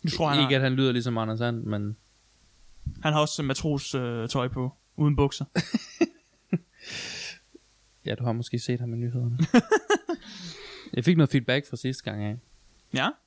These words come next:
Speaker 2: Ja,
Speaker 1: På afsnit?
Speaker 2: der var en eller anden dude, der havde lyttet til det. En af mine venner.
Speaker 1: Hvad for et afsnit?
Speaker 2: Øh, tre.
Speaker 1: Uh, det er det gode.
Speaker 2: Det er det gode afsnit. Men jeg var
Speaker 1: Synes
Speaker 2: sådan
Speaker 1: jeg.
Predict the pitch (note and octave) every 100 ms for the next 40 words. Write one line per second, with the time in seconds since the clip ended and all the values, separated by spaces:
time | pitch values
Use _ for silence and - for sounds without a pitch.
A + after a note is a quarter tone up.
0 | _ _ A#2+ - G#2+ C#3 C3+ - C3 -
1 | - A#2+ B2+ B2+ A#2+ B2+ B2+ A2+ G#2+ A#2+
2 | A2+ - G#2+ G#2+ - - _ _ _ _
3 | A#2 A2+ A2 A2 A2 A#2 - - D#3 C#3+
4 | B2+ C3+ C3+ - _ _ _ _ - A2+
5 | G#2+ - A2 - _ _ _ - D#3+ D#3+
6 | E3 C3+ C3+ B2+ A2 - _ - B2 A#2+
7 | B2 B2 A2+ - A#2+ B2 C3 C3+ A#2+